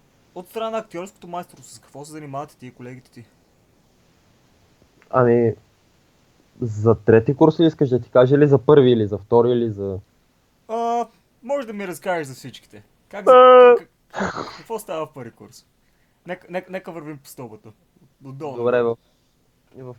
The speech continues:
Speaker 2: първи курс, хайде, нека да, да започнем с, с актьорските задачи. Главно, а, главната форма е етюд. Етюд е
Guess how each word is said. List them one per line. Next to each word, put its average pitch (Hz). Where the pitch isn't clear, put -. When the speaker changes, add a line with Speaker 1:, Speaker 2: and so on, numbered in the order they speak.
Speaker 2:
първи 147
курс, -
хайде, 131
нека 127
да, 117
да 113
започнем 120
с, 110
с -
актьорските 113
задачи. 131
Главно, 143
а, 117
главната 135
форма 139
е 120
етюд. 123
Етюд 156
е 156